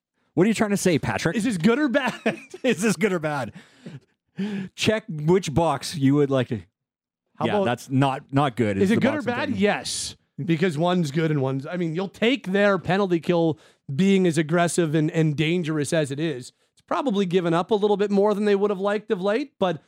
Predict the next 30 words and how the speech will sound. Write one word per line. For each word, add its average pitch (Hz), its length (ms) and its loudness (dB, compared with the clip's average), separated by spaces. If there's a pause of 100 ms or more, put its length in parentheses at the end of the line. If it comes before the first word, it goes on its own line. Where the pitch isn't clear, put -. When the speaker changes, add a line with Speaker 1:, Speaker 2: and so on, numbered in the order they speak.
(460)
Speaker 2:
offset 196 640 0
by 175 260 2
how 160 500 0
dangerous 170 520 -2
it's 180 140 -4
been 185 420 -2 (280)
at 160 180 0
the 160 140 0
other 170 200 0
end 180 160 -2
of 175 60 -6
the 175 140 0
ice. 208 420 -4 (800)
But 175 80 -12
the 185 60 -6
power 185 300 -2
play, 160 400 0 (160)
again, 160 560 0
an 131 160 -4
oh 151 180 0
for, 151 240 -6
they 139 100 -4
went 127 200 -8
oh 147 180 0
for 160 160 -6
five 143 580 -6
on 143 200 -6
Monday 143 380 -2
against 139 380 -4
Florida. 139 460 -8